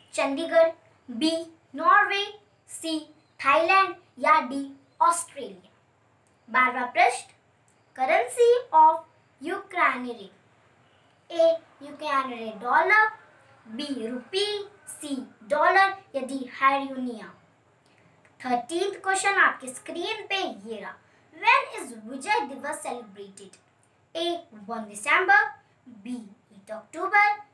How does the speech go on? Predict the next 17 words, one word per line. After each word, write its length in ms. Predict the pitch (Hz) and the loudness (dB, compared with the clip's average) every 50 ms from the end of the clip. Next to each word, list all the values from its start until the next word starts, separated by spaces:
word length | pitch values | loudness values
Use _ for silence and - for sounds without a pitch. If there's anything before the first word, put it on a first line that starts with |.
| _ _ _ _ | _ _ _ _
C, 180 | - - 226 196 - - | -20 -20 -20 -20 -20 -20
ट्वेंटी 420 | 208 202 190 _ _ 214 190 _ _ _ _ - | -20 -20 -20 _ _ _ -20 _ _ _ _ -16
सेवन 300 | 240 214 208 202 196 190 - | -14 -14 -14 -18 -20 -18 -14
सितंबर 720 | 240 220 - _ - 349 381 381 381 415 415 415 415 - - _ _ _ _ 269 | -14 -14 -12 _ 0 2 2 2 2 2 2 2 2 -2 -12 _ _ _ _ -6
या 80 | 277 262 226 | -6 -6 -6
D, 180 | 220 285 320 349 339 - | -6 -8 -8 -8 -10 -10
सिक्सटीन 500 | 240 220 - - _ 208 185 180 196 196 | -14 -14 -16 -16 _ -20 -20 -20 -20 -20
दिसंबर। 1400 | 196 - - - - - _ _ _ _ _ _ _ _ _ _ _ _ _ _ _ _ _ _ _ _ _ 247 | -20 -20 -20 -20 -20 -20 _ _ _ _ _ _ _ _ _ _ _ _ _ _ _ _ _ _ _ _ _ -16
आपका 240 | 254 - _ - 233 220 - - | -16 -14 _ -14 -14 -14 -12 -12
फोर्टीन्थ 540 | 240 220 220 - 247 254 240 220 208 - - - _ | -12 -12 -12 -14 -16 -14 -14 -14 -16 -18 -20 -20 _
क्वेश्चन 580 | - 294 311 320 320 - - 453 466 571 554 - - _ _ _ _ _ - | -4 -2 -2 -2 -2 -2 0 2 2 2 0 -6 -12 _ _ _ _ _ -14
आपके 340 | 220 - - - - 247 | -14 -14 -14 -16 -16 -14
स्क्रीन 540 | 233 - - - - 277 311 339 427 480 480 480 - 480 | -12 -12 -12 -12 -12 -10 -8 -6 -4 -4 -4 -2 0 0
पे 100 | 480 539 508 - - _ - 220 214 208 220 | 0 0 -2 -6 -8 _ -20 -20 -18 -16 -14
ये 100 | 226 214 196 | -14 -14 -14
रहा। 180 | 180 180 - - _ _ _ _ _ _ _ _ _ _ _ | -16 -18 -20 -20 _ _ _ _ _ _ _ _ _ _ _
Which 380 | 214 208 349 440 494 494 - | -14 -6 -2 -2 -2 -2 -4